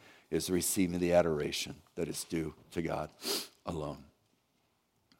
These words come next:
We come back to the, in closing, to the trinity of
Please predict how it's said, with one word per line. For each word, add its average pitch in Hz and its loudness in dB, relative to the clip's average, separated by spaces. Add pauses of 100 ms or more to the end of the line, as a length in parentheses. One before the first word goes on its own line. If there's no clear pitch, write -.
(580)
We - -8
come 120 6
back 104 10
to 110 -2
the, 90 4
in 87 2
closing, 95 4
to 101 -8
the 82 -4
trinity 113 2 (300)
of 92 8